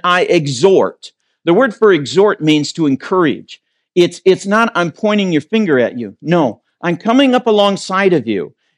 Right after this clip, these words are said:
And actually, what I'm asking you to do, I am doing myself. So I'm encouraging you, I'm exhorting you to do something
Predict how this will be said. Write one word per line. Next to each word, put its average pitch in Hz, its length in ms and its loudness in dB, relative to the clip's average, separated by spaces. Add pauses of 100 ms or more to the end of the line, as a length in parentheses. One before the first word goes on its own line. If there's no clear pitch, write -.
And 170 100 0
actually, 214 360 0
what 185 200 4
I'm 233 200 2
asking 214 400 -2
you 233 160 2
to 185 160 -4
do, 127 340 2 (140)
I 156 160 0
am 180 240 2
doing 160 280 4
myself. - 760 -6 (580)
So 170 180 0
I'm 170 100 4
encouraging 170 760 0
you, 139 180 4
I'm 131 160 2
exhorting 160 720 0
you 123 260 0 (220)
to 175 120 0
do 190 280 0
something 196 480 -2